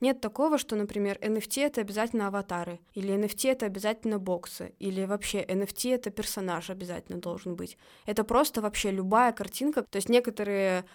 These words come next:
художники продавали просто не какой-то шедевр, а какую-то фигню, <laughs> но дорого. Суть в том, что ты можешь вообще любую картинку сделать. Они придумали сделать боксы, например.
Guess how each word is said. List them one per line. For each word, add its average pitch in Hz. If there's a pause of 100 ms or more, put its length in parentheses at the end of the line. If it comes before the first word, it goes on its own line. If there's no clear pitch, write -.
художники 254
продавали 202
просто 208 (140)
не 214
какой-то 262
шедевр, 190
а 196
какую-то 240
фигню, 214 (140)
<laughs> -
но 233
дорого. 190 (180)
Суть -
в -
том, 330
что 214 (300)
ты 240
можешь 240
вообще 226
любую 202
картинку 254
сделать. 185
Они 233
придумали 214
сделать 196
боксы, 185
например. -